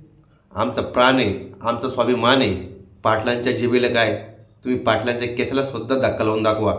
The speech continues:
तुमच्या बुडात दम असेल तर. भावांनो, असली पाळीव कुत्रे मराठ्यांनी किती ठेचून काढली आहे, ही चार ठेचणं काही अवघड नाहीये. पण हे काय करताय,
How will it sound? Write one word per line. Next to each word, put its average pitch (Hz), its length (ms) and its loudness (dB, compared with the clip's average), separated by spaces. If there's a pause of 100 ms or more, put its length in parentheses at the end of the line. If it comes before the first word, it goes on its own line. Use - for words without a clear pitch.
(600)
तुमच्या 113 260 -4
बुडात 101 260 4
दम 131 260 4
असेल 113 300 0
तर. 98 100 0 (600)
भावांनो, 117 640 2
असली 127 320 -2
पाळीव 123 440 4
कुत्रे 135 380 4
मराठ्यांनी 120 680 2
किती 135 420 2
ठेचून 123 280 -4
काढली 110 280 2
आहे, 95 420 -2 (240)
ही - 440 0
चार 135 200 8
ठेचणं 131 360 0
काही 131 180 2
अवघड 120 380 6
नाहीये. 113 440 0 (360)
पण 160 240 4 (260)
हे 156 180 2
काय 143 160 4
करताय, 139 480 2